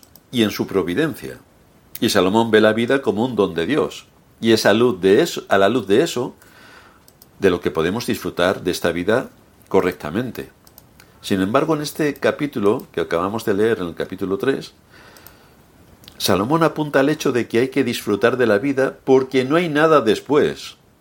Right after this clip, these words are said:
Es por esto que debemos vivir el presente sin tener en cuenta la eternidad. Así que solo se vive una vez, por lo tanto vamos a disfrutar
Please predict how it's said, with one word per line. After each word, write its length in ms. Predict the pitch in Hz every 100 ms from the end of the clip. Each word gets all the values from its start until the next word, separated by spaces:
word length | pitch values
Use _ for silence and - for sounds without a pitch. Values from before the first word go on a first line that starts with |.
| _ _ _ _ _ _ _ _ -
Es 120 | -
por 140 | 127
esto 220 | 131 -
que 100 | 131
debemos 420 | 107 104 123 139 -
vivir 280 | 101 127
el 120 | 135 123
presente 560 | 95 87 135 131 90
sin 260 | 82 101 92
tener 300 | 95 110 139
en 160 | 107
cuenta 340 | 90 131 135 131
la 100 | 120
eternidad. 680 | 104 98 87 85 98 78 - - _ _ _ _ - -
Así 240 | - - 101
que 300 | 123 131 - _ -
solo 360 | - 160 139
se 140 | 95 87
vive 160 | 90
una 200 | 85 78
vez, 300 | 76 110 160 - _
por 100 | 104
lo 60 | 85
tanto 280 | 92 85 98
vamos 260 | 107 117
a 60 | 110
disfrutar 580 | 101 - 113 127 131